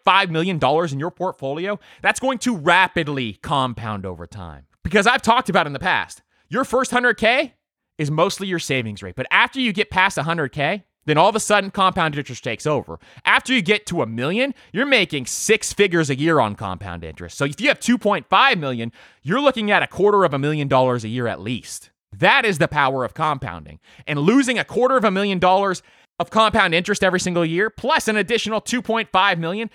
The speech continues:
that is out of the question. Making sure you rein in your fees and making sure you understand how fees work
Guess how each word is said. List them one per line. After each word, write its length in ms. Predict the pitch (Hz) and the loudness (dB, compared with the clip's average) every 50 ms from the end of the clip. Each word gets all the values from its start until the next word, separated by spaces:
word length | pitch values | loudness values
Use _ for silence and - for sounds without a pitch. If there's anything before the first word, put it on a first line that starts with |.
| _ _ _ | _ _ _
that 400 | 123 123 175 220 269 285 269 247 - _ _ _ _ _ | -6 0 4 4 4 4 2 0 -4 _ _ _ _ _
is 240 | 156 151 143 131 - - | -4 -4 -4 -4 0 2
out 220 | 180 185 180 180 | 4 4 4 4
of 80 | 180 165 | 2 0
the 80 | 170 | -2
question. 520 | 170 - - 123 87 - - - 73 67 _ _ _ _ _ _ _ _ _ - | -6 -4 -8 -8 -8 -8 -12 -16 -16 -20 _ _ _ _ _ _ _ _ _ -6
Making 380 | 151 170 247 330 359 - 320 | 0 2 2 2 2 0 -2
sure 180 | 240 - - 240 | -2 -2 -2 0
you 140 | 208 190 175 | 0 0 0
rein 300 | 151 185 190 185 180 175 | 2 2 2 2 2 -2
in 100 | 170 156 | -2 -4
your 100 | 139 123 | -4 -6
fees 400 | - - 127 127 139 170 208 - - - - - | -6 -6 -6 -4 -4 -4 -6 -10 -12 -20 -8 -4
and 120 | 180 180 | -2 2
making 260 | 190 - 330 330 294 | 2 2 2 2 0
sure 140 | 220 - 269 | 0 0 0
you 140 | 247 214 226 - | 2 0 2 2
understand 460 | 233 240 240 233 - - 220 190 175 | 2 2 2 0 0 0 -2 -2 0
how 200 | - 196 196 208 | 0 0 0 0
fees 340 | 202 - - 202 196 175 131 | -2 -2 -6 -4 -4 -6 -6
work 360 | 139 151 185 220 269 285 - | -6 -4 -2 -2 -2 -2 -6